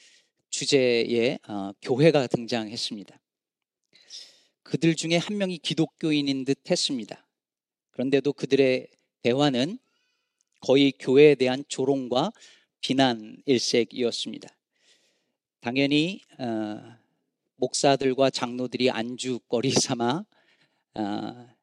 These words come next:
그들의 조롱의 대상이 되고 있었습니다. 아내와 쓴 웃음을 지으면서 애써 안 들으려고 했는데 그 기독교인으로 보이는 한 청년의 말이 제 귀를 때렸습니다.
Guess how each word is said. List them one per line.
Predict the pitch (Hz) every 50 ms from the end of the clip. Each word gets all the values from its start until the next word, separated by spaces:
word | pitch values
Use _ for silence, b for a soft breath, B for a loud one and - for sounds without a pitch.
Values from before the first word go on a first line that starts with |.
| _ _ _ _ _ -
그들의 | 143 127 135 127 127
조롱의 | - - 139 135 135 135 131 127 120 117
대상이 | - 120 113 - 135 117 113 113 110
되고 | - - 131 120 - 117 110 104 104 -
있었습니다. | 120 - - 117 - - 113 104 101 104 98 -
아내와 | _ - 123 123 127 131 131 135 143 143 139 - B B B B B B B B B B B
쓴 | - - - - 226 226 214 208 185
웃음을 | 160 170 156 - - 165 156 151 147 139
지으면서 | - - - 139 143 139 135 123 117 113 - - 120 120 - 123
애써 | 120 123 - - - 131
안 | 101 110 117 123 131
들으려고 | 123 143 135 147 147 139 131 123 113 - 135 127 117 107 101 - _ _ _ _ _ -
했는데 | 165 160 147 143 127 120 110 104 123 131 120 101 98 104 _ _ _ _ _ _ _ _ _ _ _ _ _ _ _ _
그 | - 156 156
기독교인으로 | - - - 156 147 156 151 - _ - 165 156 156 151 147 143 143 151 147
보이는 | - - 135 131 131 135 131 131
한 | 131 - 170 160 147
청년의 | - - - 196 175 170 170 165 156 160
말이 | 156 127 113 107 117 131 156 175
제 | - - - 123 117
귀를 | 113 - - - 123 123 117 113
때렸습니다. | - - 147 139 131 - - - 123 107 98 - - - _